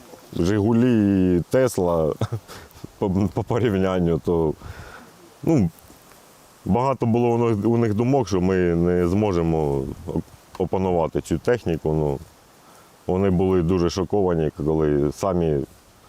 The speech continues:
сказали, що, ну, ми, що ви молодці. Вони не, ну, не надіяли, що ми її опануємо в такий короткий час. В основному ми працюємо вночі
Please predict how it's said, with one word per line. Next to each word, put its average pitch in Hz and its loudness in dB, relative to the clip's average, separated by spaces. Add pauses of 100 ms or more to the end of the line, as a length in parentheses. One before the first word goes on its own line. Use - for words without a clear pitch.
(380)
сказали, 87 -2
що, 71 -4 (160)
ну, 80 -2 (1160)
ми, 85 -2 (640)
що 95 -4
ви 95 0
молодці. 85 -2 (560)
Вони 78 -2 (760)
не, 92 0
ну, 98 0 (100)
не 110 0
надіяли, 95 0
що 85 -4
ми 92 0
її 76 0
опануємо 73 -4 (1200)
в - -20
такий 101 -2
короткий 76 -2 (200)
час. - -8 (500)
В 107 -2
основному 123 0
ми 104 2
працюємо 110 0
вночі 117 0